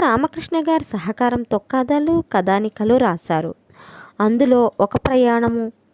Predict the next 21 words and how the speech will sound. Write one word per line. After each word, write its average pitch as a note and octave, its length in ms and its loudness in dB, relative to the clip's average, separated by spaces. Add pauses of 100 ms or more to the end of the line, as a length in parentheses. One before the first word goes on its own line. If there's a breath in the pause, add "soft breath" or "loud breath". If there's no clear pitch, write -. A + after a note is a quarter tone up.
బతుకు F#3 380 0
గంప, A3 560 0 (400 loud breath)
ఒక A3+ 160 -2
రైతు F#3 440 2
కథ A#3+ 280 -2 (220)
ముఖ్యమైనవి. E3 840 -4 (520 loud breath)
వీటితో G4 440 2 (140)
పాటు G#3+ 480 0 (300 loud breath)
భానుమతి F#4+ 640 2
రామకృష్ణ C4 520 -2 (120)
గారి G#3 200 0 (100)
అత్తగారి D4 520 -2
కథలకు, A#3+ 680 0 (460 soft breath)
మునిమాణిక్యం G4 720 2
నరసింహారావు C#4 760 2
గారి A3+ 440 0 (340 loud breath)
కాంతం D#4+ 460 2
కథలకు A#3+ 680 0 (340 loud breath)
రేడియోలో A#3 800 4 (320 loud breath)
ప్రసంగ F4+ 460 0
వ్యాసాలు G#3+ 720 2